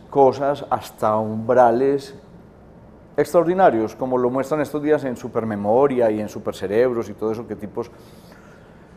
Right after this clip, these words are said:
son capaces de entrenar el cerebro hasta, hasta hacer, eh, de, eh, números de cuarenta cifras o sacar, eh, raíz cuadrada de cinco o no sé cuántos dígitos, y, y lo hace.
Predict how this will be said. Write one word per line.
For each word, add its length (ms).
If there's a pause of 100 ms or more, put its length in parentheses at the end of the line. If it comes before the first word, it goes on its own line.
son 160
capaces 320
de 60
entrenar 380
el 40
cerebro 280
hasta, 320
hasta 280
hacer, 280
eh, 100 (640)
de, 220
eh, 320 (720)
números 360
de 220
cuarenta 500
cifras 800
o 260
sacar, 840 (260)
eh, 140
raíz 280
cuadrada 520
de 360
cinco 460
o 840 (140)
no 140
sé 140
cuántos 320
dígitos, 540 (360)
y, 120 (420)
y 80
lo 180
hace. 300